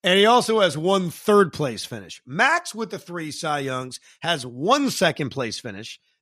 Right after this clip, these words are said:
That was to DeGrom in twenty eighteen, and the two third place finishes. So Scherzer's got six top three Cy Young votes,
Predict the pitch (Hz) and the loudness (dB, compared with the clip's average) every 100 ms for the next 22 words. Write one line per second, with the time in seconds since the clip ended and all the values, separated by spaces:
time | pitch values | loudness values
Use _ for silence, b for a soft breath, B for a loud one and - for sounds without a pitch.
0 | - 180 202 185 - 156 135 131 156 165 | 0 2 2 -2 -6 -12 -14 -8 -2 -2
1 | 165 160 - 156 143 131 117 - 220 170 | -2 -6 -8 -6 -6 -6 -4 -2 0 0
2 | 120 107 _ _ _ 175 175 156 - 208 | -4 -12 _ _ _ -4 -2 -4 -6 -4
3 | 196 151 - 220 226 185 - 113 95 - | -4 -6 -2 2 4 2 -2 -4 -4 -6
4 | 113 82 - - - _ _ _ _ _ | -8 -10 -16 -20 -20 _ _ _ _ _
5 | - 202 196 185 175 175 _ _ - - | -6 2 4 4 2 -6 _ _ -16 -10
6 | - 240 302 240 262 226 151 170 156 139 | -4 0 0 -2 -4 -6 -2 2 2 0
7 | - - - 247 - - - - _ _ | -4 -10 -4 -4 -4 -8 -14 -14 _ _
8 | _ _ - 214 208 - - - 180 190 | _ _ 0 0 0 -6 -20 -14 -8 -6
9 | 185 - - 190 175 165 165 165 135 110 | -6 -8 -2 0 0 0 -2 -2 -6 -8
10 | 82 80 - | -10 -10 -10